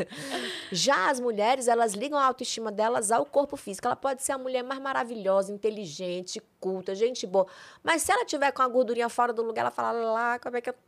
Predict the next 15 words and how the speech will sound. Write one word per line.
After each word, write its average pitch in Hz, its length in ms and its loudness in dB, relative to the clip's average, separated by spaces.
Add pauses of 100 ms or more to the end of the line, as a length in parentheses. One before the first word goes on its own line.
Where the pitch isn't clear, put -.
(120)
tô? 233 280 2
Tá - 180 -14
acabada, 220 800 -2
não 214 60 -16
sei - 160 -6
o - 60 -20 (100)
quê, 233 240 -2
não - 80 -20
sei - 120 -10
o - 60 -20
quê, - 100 -10
não 226 140 -12
sei - 120 -10
o - 40 -12
quê." - 240 -6